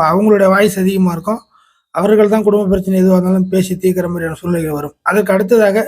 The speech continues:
திருமணம் சம்பந்தப்பட்ட சூழ்நிலையில திருமண வாய்ப்புகள், திருமணம் சம்பந்தப்பட்ட விஷயத்துல அரேஞ்ச்மெண்ட், இந்த மாதிரி எல்லா விஷயத்தையும் எடுத்து பார்க்கும்பொழுது கண்டிப்பாக திருமணம் நடப்பதற்கான சில சூழ்நிலைகள், ஆஹ், கோச்சார அமைப்புகள்ல இந்த மாசத்துல எடுபடுது.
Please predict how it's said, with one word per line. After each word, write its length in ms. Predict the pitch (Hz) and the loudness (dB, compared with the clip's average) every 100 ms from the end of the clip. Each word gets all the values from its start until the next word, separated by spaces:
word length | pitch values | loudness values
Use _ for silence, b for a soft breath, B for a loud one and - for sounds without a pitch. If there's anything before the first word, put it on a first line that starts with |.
| - b b b b - | -6 b b b b -4
திருமணம் 400 | 247 262 254 247 | 2 4 4 2
சம்பந்தப்பட்ட 540 | 202 214 208 202 190 185 | 0 -2 -2 -2 0 -2
சூழ்நிலையில 560 | 190 208 202 190 180 156 _ _ _ - | -2 -4 0 0 -2 -6 _ _ _ -6
திருமண 240 | 202 202 196 | -4 -2 0
வாய்ப்புகள், 500 | 190 185 180 175 175 - _ _ _ _ _ - | 0 0 0 0 0 -4 _ _ _ _ _ -4
திருமணம் 300 | 208 208 190 | -2 0 2
சம்பந்தப்பட்ட 380 | 185 190 190 185 | 2 2 2 2
விஷயத்துல 340 | 185 190 185 180 | 0 2 2 4
அரேஞ்ச்மெண்ட், 500 | 185 190 185 170 165 - _ _ _ _ _ - | 4 4 2 0 -6 -10 _ _ _ _ _ -8
இந்த 60 | 190 | -4
மாதிரி 180 | 190 | 0
எல்லா 180 | 190 202 | 2 4
விஷயத்தையும் 360 | 202 185 196 196 | 2 0 0 0
எடுத்து 160 | 185 185 | 0 0
பார்க்கும்பொழுது 580 | 185 180 175 175 175 226 | 0 0 -4 -4 -2 -4
கண்டிப்பாக 420 | 214 185 190 190 202 | -4 -8 -6 -4 -6
திருமணம் 400 | 196 202 208 190 | -4 -4 -4 -2
நடப்பதற்கான 600 | 180 180 185 160 175 175 | -2 0 -4 -2 -6 -6
சில 220 | 170 160 151 | -8 -8 -10
சூழ்நிலைகள், 600 | - 202 190 170 190 214 _ _ _ _ _ _ _ _ - | -2 0 0 0 -2 -4 _ _ _ _ _ _ _ _ -8
ஆஹ், 220 | 160 151 | -4 -4
கோச்சார 420 | 147 208 196 220 | 0 0 2 2
அமைப்புகள்ல 500 | 196 190 190 185 196 | 2 -2 -2 0 0
இந்த 140 | 196 180 | 0 -2
மாசத்துல 440 | 180 175 175 190 | -2 -2 -2 -2
எடுபடுது. 480 | 175 185 180 160 196 | -2 0 0 0 -4